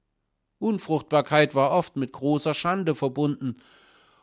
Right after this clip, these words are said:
und darunter haben vor allem die Frauen gelitten, denen nicht selten die Schuld dafür gegeben wurde.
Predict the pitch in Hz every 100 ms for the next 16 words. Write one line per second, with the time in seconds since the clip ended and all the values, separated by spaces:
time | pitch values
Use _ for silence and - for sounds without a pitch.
0 | - 139 156 165 208 180 160 165 151 151
1 | 156 156 135 127 165 196 170 131 127 147
2 | 143 131 143 139 135 131 143 135 - 160
3 | 165 143 131 - 220 202 127 - 120 117
4 | 131 180 180 107 104 -